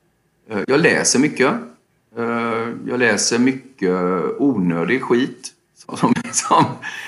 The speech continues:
som jag läser. Jag lyssnar på poddar. Eh, jag får mycket inspiration av att lyssna på andra. Och jag kommer ihåg när jag var elektriker en gång, så stod jag och drog el i taket. Och då frågade jag gubben som satt vid kontoret:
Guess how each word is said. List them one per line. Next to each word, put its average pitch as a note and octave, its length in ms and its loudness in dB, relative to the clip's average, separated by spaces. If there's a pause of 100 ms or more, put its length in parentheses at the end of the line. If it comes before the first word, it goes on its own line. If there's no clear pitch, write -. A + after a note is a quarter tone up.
(300)
som C3 140 2
jag A#2+ 120 2
läser. A2+ 280 4
Jag B2 120 4
lyssnar B2+ 260 2
på A#2+ 120 2
poddar. B2+ 680 4 (760)
Eh, G#2+ 840 -2 (440)
jag A#2 180 0
får F3 120 4
mycket F3 200 0
inspiration A#2+ 720 2 (100)
av F#2+ 300 0
att F#2 260 -2 (200)
lyssna G2+ 440 -4
på - 120 -2
andra. F2 520 0
Och G#2+ 140 2
jag A2 240 0
kommer A2+ 180 0
ihåg B2+ 220 4
när G#2+ 80 0
jag G#2 80 2
var F#2+ 80 0
elektriker G#2 580 -2
en C3 140 0
gång, F#2 200 0
så F#2+ 100 -12
stod G2+ 220 0
jag F#2 260 2
och F2 60 -2
drog F#2+ 220 -2
el E2+ 220 -2
i F2+ 40 -10
taket. E2+ 500 -4
Och F#2 60 -6
då F#2+ 80 -2
frågade F#2 300 0
jag F#2 180 -2
gubben F2+ 280 -4
som F#2+ 100 -10
satt G2 240 -2
vid D#2 80 -14
kontoret: E2+ 480 -6